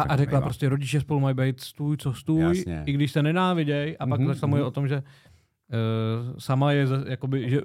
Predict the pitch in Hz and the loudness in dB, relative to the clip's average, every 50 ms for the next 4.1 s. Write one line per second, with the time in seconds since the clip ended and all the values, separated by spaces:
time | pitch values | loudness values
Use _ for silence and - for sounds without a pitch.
0 | - - 135 - 147 147 175 180 202 - - 165 160 147 139 143 143 139 135 139 | -4 -8 -2 0 2 2 2 2 2 2 4 4 4 4 6 6 6 6 4 2
1 | 143 131 127 123 - - 139 131 127 127 127 131 - - 120 117 117 113 113 110 | 0 0 -2 -2 -2 -2 -2 -2 -2 -2 -6 -8 -8 -8 -6 -4 -2 -2 -2 -4
2 | 110 117 120 - 127 123 123 120 131 127 127 127 123 123 123 120 - - _ _ | -4 -6 -6 -4 -2 -2 0 2 2 2 2 2 2 0 -2 -4 -10 -18 _ _
3 | _ _ _ _ _ _ 135 - - 135 131 127 135 123 117 120 123 120 113 110 | _ _ _ _ _ _ -6 -2 0 0 0 2 0 0 2 2 2 2 0 -2
4 | 107 - | -4 -6